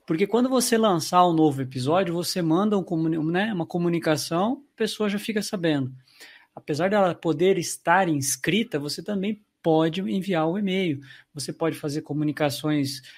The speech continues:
é, de vendas, enfim, é uma das ferramentas mais importantes que existe no mercado digital. Você, todo mundo precisa ter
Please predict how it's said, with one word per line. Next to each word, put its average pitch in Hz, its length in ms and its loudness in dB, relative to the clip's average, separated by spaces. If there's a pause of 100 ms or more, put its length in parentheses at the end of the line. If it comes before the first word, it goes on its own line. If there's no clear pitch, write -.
(160)
é, 131 460 0
de 127 160 -4
vendas, 139 640 2
enfim, 156 480 -2
é 175 260 0
uma 214 160 -2
das 190 160 -2
ferramentas 175 600 -4
mais 165 480 -2
importantes 180 920 -2
que 170 180 -8
existe 156 580 -6 (300)
no 160 160 0
mercado 156 640 0
digital. 156 520 -6
Você, 135 180 -8 (400)
todo 190 300 0
mundo 180 200 -2
precisa 202 800 -4
ter 190 440 0